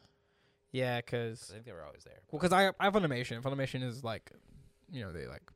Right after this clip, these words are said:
Speaker 1: they're, they're in charge of it. So as soon as it's out, it's out on Funimation. But I don't know,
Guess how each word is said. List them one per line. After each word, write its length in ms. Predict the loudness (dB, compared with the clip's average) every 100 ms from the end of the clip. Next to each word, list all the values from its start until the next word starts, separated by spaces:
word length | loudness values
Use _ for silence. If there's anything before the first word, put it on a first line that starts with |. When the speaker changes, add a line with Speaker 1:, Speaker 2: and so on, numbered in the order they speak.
| _
Speaker 1:
they're, 120 | -4
they're 320 | -2 -4 -4
in 80 | -4
charge 240 | -6 -8
of 120 | -8 -10
it. 120 | -6
So 120 | -6
as 60 | -2
soon 100 | -2
as 100 | -4
it's 140 | -6
out, 220 | -8 -8 _
it's 120 | -10
out 160 | -10 -10
on 120 | -12
Funimation. 560 | -12 -12 -12 -14 -14 -12
But 120 | -12 -14 -18 _ _ _ _ _ _ _ _ _ _ _ _ -18
I 40 |
don't 80 |
know, 60 | -16